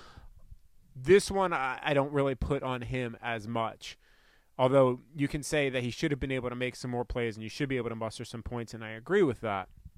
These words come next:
I don't put this fully on him. I think there were failures at a lot of other levels. As far as the other question, I'm not entirely sure about the responsibilities. I, I don't think, however, that that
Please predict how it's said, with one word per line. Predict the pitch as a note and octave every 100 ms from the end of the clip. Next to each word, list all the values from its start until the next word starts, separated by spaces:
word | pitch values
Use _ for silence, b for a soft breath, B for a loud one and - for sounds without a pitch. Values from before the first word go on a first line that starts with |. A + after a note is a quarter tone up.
| - - - - - - - - -
I | C3
don't | D3 C3+
put | C#3
this | - A#2+
fully | - A#2 A#2
on | G2+
him. | G2 G2+
I | F#2
think | C3 A#2
there | A#2
were |
failures | G#2+ B2+ A#2 G#2+ G#2
at | G#2
a |
lot | G#2+ G#2+ G#2
of |
other | G2+ G2+ G2
levels. | G2+ F#2+ - - - B B B B B
As | -
far | A3+ A#3+
as | -
the | G3
other | E3 G3
question, | G3+ G#3+ G3 G#3
I'm | F3+
not | G#3+ C#4
entirely | F#3 - - D3+ D3+ E3 F3
sure | - F3+ F3+ F3+ - b b
about | C#3 E3 D#3+
the | F3
responsibilities. | D#3+ - F3 D#3+ D#3+ F3 F3 F3 F3 - b b b b
I, | D3+ D3+
I | F#3
don't | F#3 F#3+ -
think, | - G#3+ -
however, | E3+ D#3+ D3+ D#3
that | C#3 C3+ -
that | D3+ D3